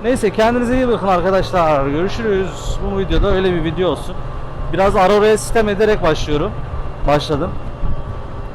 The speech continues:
Ki bunda haklıyım da zaten yani. Nasıl bir fabrikaymış da bir buçuk aydır parça yok.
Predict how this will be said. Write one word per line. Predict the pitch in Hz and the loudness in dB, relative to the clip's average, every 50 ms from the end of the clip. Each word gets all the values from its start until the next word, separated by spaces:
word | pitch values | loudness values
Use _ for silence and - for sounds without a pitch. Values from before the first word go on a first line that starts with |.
| - - - | -10 -12 -6
Ki | - 208 214 175 | -2 -2 0 0
bunda | 196 208 208 226 190 214 | 0 2 2 4 4 4
haklıyım | 214 214 - 220 220 208 185 | 2 2 0 -2 -2 0 0
da | 160 147 | 0 2
zaten | 131 139 135 131 - 135 | 2 2 2 2 2 2
yani. | 127 131 135 131 127 131 - 165 | 2 2 2 2 0 -2 -2 0
Nasıl | 175 190 180 214 185 | 0 0 0 0 -2
bir | 190 | -2
fabrikaymış | - 175 160 151 - 156 147 160 156 156 175 180 - - | 0 2 0 2 2 0 0 0 0 0 0 -4 -4 -4
da | 170 151 | -2 -2
bir | 156 156 | 0 -2
buçuk | 160 - - - | -2 -4 -4 -2
aydır | 139 135 135 151 180 - - - - - - - - - - - - - | 0 0 0 -2 -4 -6 -8 -8 -8 -8 -8 -8 -10 -10 -10 -10 -8 0
parça | - 156 165 160 - 190 | 2 2 2 2 0 0
yok. | 180 147 143 | 0 0 0